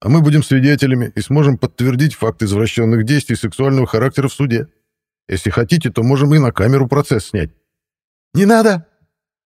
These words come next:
заорал Володя и рванулся куда-то в сторону выхода, но был ловко перехвачен одним из спецназовцев. Бизнесмена скрутили и, повинуясь взмаху руки Эдика, потащили куда-то вниз.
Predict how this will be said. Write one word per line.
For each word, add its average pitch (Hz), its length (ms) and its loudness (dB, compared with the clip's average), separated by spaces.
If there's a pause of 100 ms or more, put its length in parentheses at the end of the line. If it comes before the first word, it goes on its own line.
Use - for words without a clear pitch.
(100)
заорал 78 320 -4
Володя 92 380 -2
и 90 60 -2
рванулся 98 440 -4
куда-то 98 260 -4
в - 20 -10
сторону 95 300 -4
выхода, 101 460 -4 (360)
но 95 180 -4
был 95 180 0
ловко 104 420 0
перехвачен 98 640 -4
одним 98 220 -2
из 92 80 -4
спецназовцев. - 800 -8 (520)
Бизнесмена 101 600 -2
скрутили 117 540 -4
и, 110 60 0
повинуясь 113 460 0
взмаху 113 320 -2
руки 104 180 -4
Эдика, 110 380 -2
потащили 110 480 -4
куда-то 90 320 -4
вниз. 85 400 -4